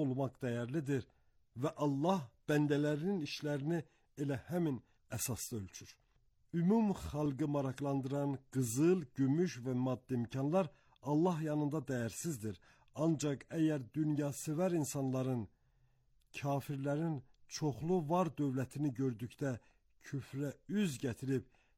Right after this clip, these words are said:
tək bir ümmət kimi birləşmələri olmasaydı, Allah Taala kafirlər və inkar edənlərin evlərinin tavanlarını və yuxarı çıxdıqları pilləkanlarını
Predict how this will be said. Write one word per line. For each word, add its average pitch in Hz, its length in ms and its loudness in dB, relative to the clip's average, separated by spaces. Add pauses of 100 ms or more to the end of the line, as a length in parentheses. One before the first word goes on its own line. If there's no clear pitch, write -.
(200)
tək 180 340 -4
bir 151 100 2 (120)
ümmət 147 380 -2 (100)
kimi 143 280 0
birləşmələri 127 600 -4
olmasaydı, 135 840 0 (300)
Allah 170 300 4
Taala 139 420 -2 (760)
kafirlər 143 640 0
və - 140 -4
inkar 165 380 0
edənlərin 135 500 0
evlərinin 131 480 0
tavanlarını 123 800 -2 (500)
və 131 140 2 (180)
yuxarı 135 480 -2
çıxdıqları 143 800 -2
pilləkanlarını 127 920 -4